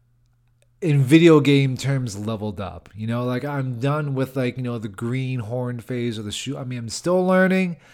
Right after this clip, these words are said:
I've made a lot of mistakes. I'm sure I'll make more, although I do have enough experience to feel like I have entered, like, the next phase. Like, the beginner phase is over. I don't know what the, I wouldn't call this the intermediate phase, but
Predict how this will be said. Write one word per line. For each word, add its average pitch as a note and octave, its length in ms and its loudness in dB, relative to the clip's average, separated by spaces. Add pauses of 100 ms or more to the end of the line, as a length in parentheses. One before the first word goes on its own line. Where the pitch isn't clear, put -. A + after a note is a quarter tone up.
(340)
I've F#2+ 100 -20
made A2+ 160 -2
a C#3+ 100 2
lot E3 160 4
of E3 80 2
mistakes. D3+ 500 2
I'm B2 140 -2
sure C#3 280 2
I'll D3+ 200 6
make D#3+ 260 2
more, C#3+ 280 2
although C3 440 0
I A#2 360 -2
do B2+ 540 -2 (500)
have A2+ 240 -6
enough A2+ 340 -4
experience A#2 560 -6
to A2+ 60 -8
feel A#2+ 160 -2
like A#2 120 -4
I A#2+ 160 -6
have A2+ 160 -6
entered, B2 500 -6
like, G#2+ 220 -8
the A2 100 -8
next G#2+ 420 -8
phase. G2 300 -8
Like, G#2+ 140 -12
the A#2+ 100 -10
beginner G#3 380 4
phase E3 680 2 (400)
is C#3 240 4
over. A2 440 2
I C3+ 120 -4
don't D#3 120 -2
know C#3 120 -2
what C3 460 -2
the, A#2+ 100 -8 (160)
I D3 120 -6
wouldn't C#3 260 -2
call C#3 160 0
this C3 180 0
the D#3 160 -8
intermediate C#3 800 -2
phase, G#2 540 -8 (400)
but A2 420 -8